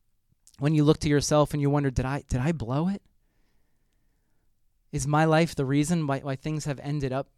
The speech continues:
here at this place? I, I must have done something wrong to deserve this." Hosea's like, "Uh-uh.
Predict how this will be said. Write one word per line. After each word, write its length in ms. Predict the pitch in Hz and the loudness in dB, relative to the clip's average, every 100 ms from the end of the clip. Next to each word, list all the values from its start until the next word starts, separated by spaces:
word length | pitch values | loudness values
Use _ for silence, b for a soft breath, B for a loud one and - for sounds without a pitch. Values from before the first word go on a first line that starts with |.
| _ | _
here 640 | - - 160 180 180 160 - | -6 -2 0 0 0 -6 -8
at 200 | 147 156 | -8 -6
this 180 | 147 - | -6 -8
place? 420 | - 143 170 175 | -8 -4 -4 -4
I, 120 | 156 135 | -6 -6
I 140 | 139 | -4
must 220 | 143 - | -4 -4
have 100 | 147 | -4
done 160 | 139 139 | -4 -4
something 460 | - 139 139 123 113 | -4 -6 -6 -6 -4
wrong 460 | 123 143 143 131 b b b b b | -2 0 -2 -6 b b b b b
to 60 | - | -8
deserve 360 | 127 127 151 143 | -2 0 2 2
this." 180 | 127 | -2
Hosea's 340 | 143 135 139 135 | -2 -2 -2 -2
like, 160 | 127 | -6
"Uh-uh. 300 | 147 135 120 | -6 -8 -8